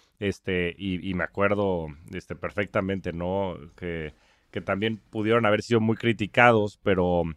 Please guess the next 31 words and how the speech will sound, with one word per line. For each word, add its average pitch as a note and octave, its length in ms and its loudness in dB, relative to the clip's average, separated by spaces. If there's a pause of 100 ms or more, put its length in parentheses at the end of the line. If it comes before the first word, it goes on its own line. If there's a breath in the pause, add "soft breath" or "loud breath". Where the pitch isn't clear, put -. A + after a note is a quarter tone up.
(420 soft breath)
pero A#2+ 180 10
bueno, C3+ 200 10
en, G#2 120 2
en G#2 140 0
G C#3 160 8
B C#3+ 120 12
M, C#3 220 8
que, G2+ 300 4
que G#2+ 80 2
en G2 40 0
su G#2 120 -2
momento G#2 220 2
estaba A2+ 320 6
por G2 180 2
allá, G#2 380 4 (120)
este, F#2+ 340 -4
siempre G#2 300 0
les F#2+ 160 0
han, G2 280 2 (340 soft breath)
los G2+ 160 -2
han, A2+ 240 4
los G2+ 140 0
han A#2 100 4
visto A#2+ 200 2
con G#2+ 120 4
mucha A2+ 220 4
admiración G#2+ 540 4
y A2+ 60 0
con F#2+ 140 2
mucha G#2 220 0
estima, A#2 520 2